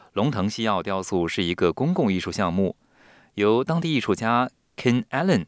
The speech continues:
和孙增田教授合作设计，融合了西方和中国的艺术元素。这座雕塑被命名为布卢龙。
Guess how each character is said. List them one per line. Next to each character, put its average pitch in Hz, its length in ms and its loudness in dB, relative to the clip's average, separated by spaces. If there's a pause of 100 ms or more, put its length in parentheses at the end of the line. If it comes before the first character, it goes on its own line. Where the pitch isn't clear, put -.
(120)
和 95 340 0
孙 170 240 0
增 175 160 2
田 87 260 -4
教 104 220 0
授 104 240 -2 (100)
合 - 220 -4
作 95 140 -2
设 95 160 0
计， 98 240 -4 (680)
融 190 180 2
合 170 160 0
了 131 160 4
西 185 220 -2
方 190 240 2
和 92 160 0
中 175 220 0
国 202 100 0
的 196 160 2
艺 151 100 -2
术 92 200 -4
元 71 200 -10
素。 - 260 -2 (220)
这 131 140 -2
座 110 100 -2
雕 104 220 0
塑 95 240 2
被 101 160 2
命 95 140 2
名 87 200 -2
为 78 360 -2 (180)
布 190 240 4
卢 87 220 0
龙。 78 240 -6